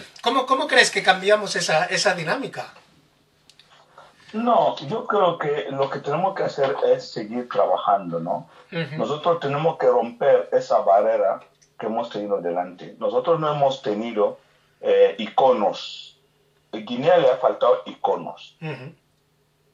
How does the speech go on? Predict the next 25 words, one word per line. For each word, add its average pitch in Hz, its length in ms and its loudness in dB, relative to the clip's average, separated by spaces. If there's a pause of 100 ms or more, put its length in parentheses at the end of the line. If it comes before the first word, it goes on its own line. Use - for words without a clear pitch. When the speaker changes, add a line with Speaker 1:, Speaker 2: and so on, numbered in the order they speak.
(240)
Speaker 2:
Eh, - 800 4
gente 156 560 0
de 113 160 -2
la 107 160 0
que 107 100 -4
seguir, 113 420 -6
o 123 140 6
los 120 180 -2
que 135 120 0
hemos 196 280 0
querido 135 340 -4
serlos, 110 600 -4 (540)
está, - 340 -2 (140)
nos 120 320 -4
han, 135 580 -2 (300)
hay 165 240 2
como, 120 580 2
eh, 107 160 -4
tú 202 80 -6
imaginas, 135 400 -2
Guinea 123 200 -4
Ecuatorial 123 400 0
tiene 123 220 -4
dos 104 220 2
radios, 101 420 -2